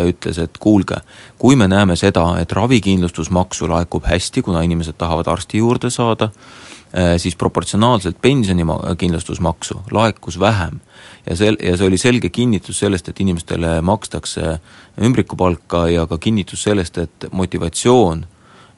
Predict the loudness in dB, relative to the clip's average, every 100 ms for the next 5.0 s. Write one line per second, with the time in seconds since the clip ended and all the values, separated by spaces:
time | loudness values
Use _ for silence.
0 | -6 -4 -2 -2 -4 -4 -4 -4 -4 -6
1 | -2 0 0 -2 -4 -6 _ -4 -2 2
2 | 4 4 2 -2 -6 -8 -10 _ _ _
3 | _ 2 2 2 -2 -4 -10 -8 -10 -14
4 | -20 _ _ -6 -2 2 0 0 -8 -18